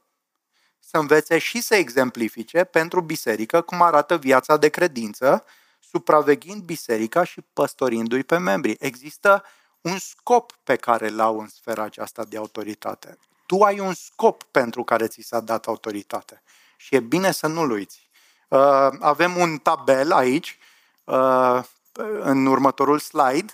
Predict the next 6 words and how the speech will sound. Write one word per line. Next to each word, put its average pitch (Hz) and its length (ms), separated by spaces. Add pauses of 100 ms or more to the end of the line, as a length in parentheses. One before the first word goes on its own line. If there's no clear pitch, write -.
da? 160 360 (920)
Și 214 540
avem 208 520
în 196 300
partea 180 400
dreaptă, 180 640